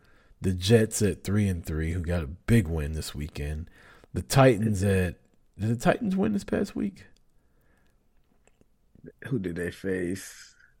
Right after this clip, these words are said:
Speaker 1: These records aren't
Speaker 2: They
Speaker 1: updated.
Speaker 2: did, they did not.
Speaker 1: Anyway, the Titans and the Bengals. Uh, those are your bye week teams. So, October nineteenth, Thursday,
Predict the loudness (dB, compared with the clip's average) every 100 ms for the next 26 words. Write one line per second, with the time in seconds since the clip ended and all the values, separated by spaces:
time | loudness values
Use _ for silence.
0 | _ _ _ _ _ -20 _ -4 0 0
1 | 0 -2 -4 0 4 4 4 4 4 4
2 | 2 0 -2 -6 -4 -2 0 0 0 -2
3 | -6 -12 -14 -20 -20 -20 -20 -2 -2 0
4 | -2 0 10 10 10 6 6 4 2 0
5 | -6 -10 -12 -16 -16 -8 -6 -2 0 0
6 | 0 -2 -2 -2 -2 -8 -8 -10 -8 -10
7 | -16 -20 -20 -20 -20 6 12 12 10 -6
8 | -20 _ _ _ _ _ _ _ _ -20
9 | _ _ _ _ _ -2 0 8 10 10
10 | 10 8 8 4 6 8 8 8 6 4